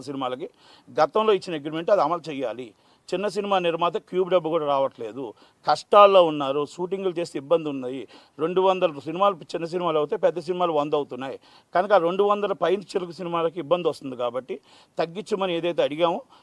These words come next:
వాళ్ళు కూడా సానుకూలంగా ఉన్నారు మొన్నైతే. కనుక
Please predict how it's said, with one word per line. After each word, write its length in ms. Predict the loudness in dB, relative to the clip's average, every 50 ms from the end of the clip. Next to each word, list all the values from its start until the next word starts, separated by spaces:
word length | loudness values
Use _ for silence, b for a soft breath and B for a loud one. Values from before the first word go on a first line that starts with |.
| b b 0 6
వాళ్ళు 200 | 8 8 10 10 8
కూడా 120 | 8 8 8 6
సానుకూలంగా 540 | 4 2 2 2 4 4 4 4 6 4 2 2
ఉన్నారు 200 | 2 0 0 0 0
మొన్నైతే. 400 | -2 -2 -2 -4 -4 -6 -8 -10 _ b b b b b b b _ _ b b b b b b b _ _ 2 4
కనుక 180 | 4 4 4